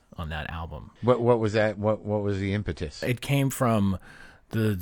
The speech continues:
Speaker 1: the zeitgeist at Berklee was to learn the solos of the masters. And
Speaker 2: Yeah.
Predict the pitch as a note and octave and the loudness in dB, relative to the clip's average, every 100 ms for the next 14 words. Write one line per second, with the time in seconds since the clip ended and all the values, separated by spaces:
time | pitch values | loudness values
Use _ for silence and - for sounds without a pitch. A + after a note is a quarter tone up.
0 | F2+ F2 G2 G#2 F#2 A#2+ A#2+ - G#2 F#2+ | -6 -6 -2 0 4 6 6 4 2 2
1 | F2 - - - G2+ - G#2+ G2+ G#2 F2 | -2 -4 -8 -6 -6 0 0 0 -2 0
2 | E2 - - G2 G2+ G#2 G2+ G2 F#2+ F#2 | -2 -2 -2 0 2 2 4 4 4 2
3 | E2+ - - G2+ F#2+ F2 F#2 - E2+ F2 | 0 -2 0 2 2 -2 -4 -4 -2 0
4 | F2+ - E2+ B1 - A#2 A2+ G#2+ | 0 -2 -4 -4 2 6 8 6